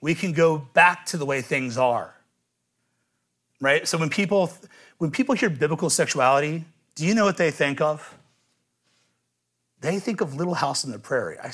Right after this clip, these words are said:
I, I am almost positive they do. Because, like, "I wanna get into biblical, you know, sexuality," and E-, they start dressing like Extras from the Little House on the Prairie, you know? And, but that's, that's because that symbolizes wholesomeness to them.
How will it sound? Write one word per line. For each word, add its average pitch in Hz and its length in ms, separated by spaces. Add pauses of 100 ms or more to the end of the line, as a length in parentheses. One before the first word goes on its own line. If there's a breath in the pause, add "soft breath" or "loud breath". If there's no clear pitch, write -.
I, 156 120
I 175 180
am 156 180
almost 170 380
positive 143 520
they 113 160
do. 113 180 (680 soft breath)
Because, 143 260
like, 120 140
"I 170 80
wanna 226 180
get 208 80
into 202 140
biblical, 196 440 (120)
you 160 140
know, 175 100
sexuality," 170 680
and 117 200 (300 soft breath)
E-, 151 160
they 165 120
start 170 260
dressing 190 320
like 131 200
Extras 110 540
from 151 200
the 139 80
Little 147 160
House 135 340
on 147 100
the 135 80
Prairie, 123 540
you 135 100
know? 123 340 (440 loud breath)
And, 143 460 (220 soft breath)
but 151 160
that's, 196 280 (100)
that's 220 220
because 165 600 (920)
that 170 240
symbolizes 156 720
wholesomeness 214 800
to 247 140
them. 277 180